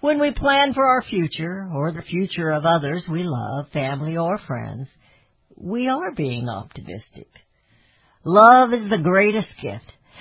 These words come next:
but looking ahead optimistically and helping plan for the security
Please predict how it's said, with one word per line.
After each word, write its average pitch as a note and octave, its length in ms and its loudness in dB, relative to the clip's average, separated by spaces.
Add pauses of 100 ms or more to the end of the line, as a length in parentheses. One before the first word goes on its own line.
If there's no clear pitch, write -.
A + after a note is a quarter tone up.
(120)
but C4 100 4
looking D#4+ 380 0
ahead G#3 400 4
optimistically F3+ 1040 -4 (480)
and A#3 240 4
helping C#4+ 440 -2
plan C4 680 -2
for G#3 140 -8 (120)
the E3 220 -8 (160)
security B3+ 680 -6